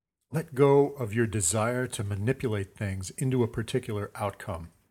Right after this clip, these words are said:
So then we might ask ourselves, "Well, okay, so there were three separate statements here about what to abandon, but that doesn't tell me what I should be doing."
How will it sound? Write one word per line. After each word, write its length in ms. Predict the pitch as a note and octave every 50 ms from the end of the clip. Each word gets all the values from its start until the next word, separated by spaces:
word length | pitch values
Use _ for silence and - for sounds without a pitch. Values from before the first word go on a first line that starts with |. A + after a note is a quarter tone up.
| _ _ _ _ _ _ _ _ _ _ _ _ _ _ _ _ _ _ _ _ _ _ _ _ _ _ _ _ _ _ _ _
So 140 | - C3+ A#2+
then 240 | A2+ C#3 D3 D3 C#3
we 80 | B2
might 220 | A#2 A2+ A2+ A2 A2
ask 280 | A2 A2+ G#2+ - -
ourselves, 380 | A2+ G2 - - A2+ G#2+ - -
"Well, 320 | F#2+ G#2 G#2+ G2 F#2+ G#2+ - _ _ _ _ _ _ _ _ _ _
okay, 360 | - C3+ - - A2 G2 F#2+ F#2+
so 260 | - - C3 A2+ F2+ F#2 - _
there 160 | B2+ A#2 G#2+
were 280 | G2+ G2 F2+ F2 - - _ _ _ _ _ _ _ _ _ -
three 180 | - D3 C#3+
separate 400 | C#3 - - C3+ - - G#2 -
statements 460 | - - - C#3+ D3 G#2+ A2+ A2 - -
here 200 | - A#2 G#2 G2
about 260 | F#2+ G2 F#2+ G2 G2+
what 160 | A2 A2+ -
to 160 | - - G#2+ G2+
abandon, 720 | F#2 E2 E2 A#2 A2 A#2 A#2+ A#2+ G#2+ G2+ F2 F2 F2 F2+
but 220 | F2 F#2 F2+ F#2 - - - _
that 160 | - A2 G#2 -
doesn't 240 | A#2 G2+ F2+ F#2
tell 220 | - - A#2+ A2 G#2+
me 120 | G2+ G2
what 160 | F2+ F#2 F#2
I 60 | F2+ E2
should 320 | - - C#3+ D3+ D3 G#2+
be 140 | F#2+ G#2 G2
doing." 400 | F2+ G#2 G2 F2+ F2 F2 F#2